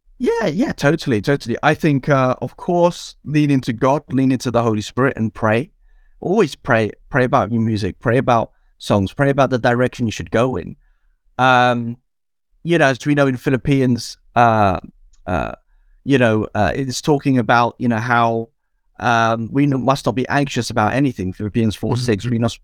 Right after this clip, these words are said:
Speaker 1: must not be anxious about anything, but in everything with thanksgiving, bring your petitions to,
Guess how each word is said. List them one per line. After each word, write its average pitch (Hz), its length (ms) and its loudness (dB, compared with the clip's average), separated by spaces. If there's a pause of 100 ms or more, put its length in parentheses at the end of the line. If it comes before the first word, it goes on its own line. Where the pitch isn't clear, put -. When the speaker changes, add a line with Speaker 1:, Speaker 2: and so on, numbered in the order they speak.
Speaker 1:
must 117 220 0
not 113 100 -2
be 117 80 4
anxious - 240 -2
about 107 180 0
anything, 120 320 0
but 101 240 0 (360)
in 117 120 0
everything 113 380 0
with 110 140 -4
thanksgiving, 107 600 0 (100)
bring 127 180 2
your 113 100 2
petitions - 560 -4
to, - 260 -6